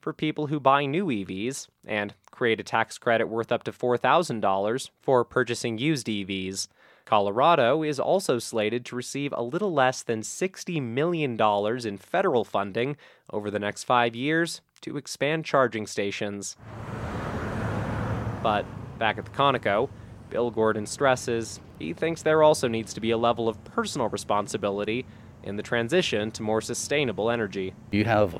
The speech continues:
Speaker 2: politicians, you have local people that like to point and say, "Well, they need to build solar collectors, they need to supply this energy, they do." I think it's important to do these things yourself.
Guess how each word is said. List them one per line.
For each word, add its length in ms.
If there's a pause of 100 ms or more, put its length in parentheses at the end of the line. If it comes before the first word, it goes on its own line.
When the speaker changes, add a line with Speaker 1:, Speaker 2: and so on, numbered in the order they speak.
(120)
Speaker 2:
politicians, 800
you 100
have 220
local 320
people 400
that 120
like 180
to 80
point 380 (480)
and 160
say, 280
"Well, 260
they 220
need 280
to 120
build 280
solar 360
collectors, 560
they 200
need 200
to 80
supply 400
this 260
energy, 320
they 160
do." 260 (300)
I 80
think 220
it's 160
important 400
to 80
do 180
these 240
things 240
yourself. 500